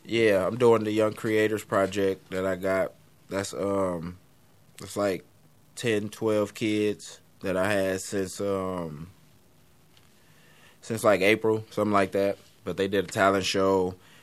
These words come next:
They did a Cool Kids concert with, like, um, that girl Lele and, uh, I don't, the Backpack Kid, Future Kings, uh, Silentio was supposed to, uh, perform, but,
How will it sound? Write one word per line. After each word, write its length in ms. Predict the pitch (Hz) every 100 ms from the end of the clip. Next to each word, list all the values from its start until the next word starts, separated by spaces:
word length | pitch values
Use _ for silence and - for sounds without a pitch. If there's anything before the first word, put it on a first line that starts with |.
| _
They 200 | 92 82
did 220 | 80 98 87
a 60 |
Cool 300 | - 113 101
Kids 340 | 98 104 95 -
concert 520 | 104 95 - 95 92
with, 160 | 92 90
like, 320 | 90 90 92
um, 640 | 92 92 90 85 82 82 _ _ _ _ _ _ _ _ -
that 220 | 92 95 85
girl 260 | 95 95
Lele 880 | 92 98 95 98 98 95 95 90 82
and, 140 | 78 65
uh, 540 | 80 85 80 71 57 50 - - _ - -
I 140 | 101 76
don't, 140 | 55 - -
the 100 | 95
Backpack 640 | 90 107 98 113 98 90
Kid, 800 | - 107 101 98 98 95 95 90 - -
Future 420 | - 110 110 104 98
Kings, 1040 | - 107 101 101 101 98 95 95 - - - - - - _ -
uh, 480 | 90 87 82 82
Silentio 840 | 85 - 87 101 98 101 98 95 95
was 140 | 92 90
supposed 440 | 92 87 95 95
to, 200 | 98 95
uh, 180 | 87 90
perform, 720 | - 90 - 95 92 90 90 - -
but, 300 | - 82 78